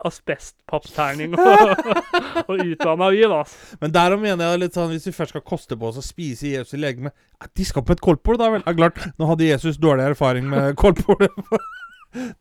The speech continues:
Speaker 2: på siste måltid, eller hva det heter for
Speaker 1: Ja.
Speaker 2: noe, men, eh, men det, det er litt sånn, jeg er enig med deg, det, gi meg noe annet enn den der pappskiva da.
Speaker 1: Ja.
Speaker 2: Eh, det er klart, jeg hadde blitt skeptisk, skep-, skl-,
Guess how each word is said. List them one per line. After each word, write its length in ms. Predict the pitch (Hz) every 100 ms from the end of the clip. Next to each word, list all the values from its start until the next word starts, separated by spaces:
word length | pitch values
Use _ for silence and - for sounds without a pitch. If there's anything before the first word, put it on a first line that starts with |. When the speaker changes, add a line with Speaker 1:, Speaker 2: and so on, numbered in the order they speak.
| 165
Speaker 2:
på 80 | 156 147 143 143 139
siste 240 | 156 147
måltid, 320 | 143 135 127
eller 140 | 123 127
hva 60 | 123
det 80 | 117
heter 160 | 143
for 80 | 165
Speaker 1:
Ja. 60 | 180
Speaker 2:
noe, 100 | 180
men, 180 | 160 160
eh, 640 | 151 147 143 135 - _ _ _ _ -
men 160 | 151
det, 80 | 147 160
det 80 | 165
er 160 | 170
litt 160 | 151 147
sånn, 160 | 147
jeg 160 | 160 170
er 80 | 127
enig 140 | 127
med 80 | 143
deg, 80 | 156
det, 480 | 139 147 120 143 143 160
gi 160 | 165 156
meg 240 | 160 165
noe 240 | 165 147 160
annet 240 | 120 156
enn 80 | 139
den 80 | 139
der 100 | 139
pappskiva 560 | - 120 - 127 143 143
da. 80 | 104 - -
Speaker 1:
Ja. 100 | 147 143 _ _ 139
Speaker 2:
Eh, 640 | 135 131 131 131 131 135 - -
det 80 | 151
er 80 | 170
klart, 160 | 170
jeg 80 | 160
hadde 160 | 165 160
blitt 160 | 151 -
skeptisk, 480 | 127 - 165 151 - - 143 -
skep-, 240 | - 131 120
skl-, 1000 | - 160 196 339 359 320 240 208 180